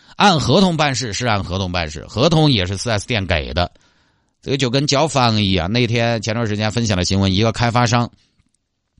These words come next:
延迟交房赔付是每天十万分之一，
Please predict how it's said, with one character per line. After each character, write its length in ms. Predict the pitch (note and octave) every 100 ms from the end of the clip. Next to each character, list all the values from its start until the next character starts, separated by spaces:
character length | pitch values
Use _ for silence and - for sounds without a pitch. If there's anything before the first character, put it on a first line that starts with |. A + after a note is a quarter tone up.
| -
延 260 | - C#3 F3+
迟 280 | - - B2+
交 240 | D3+ C#3+
房 280 | B2+ E2 E2 - -
赔 260 | - G2+
付 220 | B2 D3 G#2+
是 240 | G2 D#2+ - _ _ _ _
每 260 | - F2+ E2+
天 240 | - A#2+
十 280 | - - F#2+
万 200 | C3+ E2+
分 200 | F2 D2+
之 160 | D2+
一， 200 | C2 C2+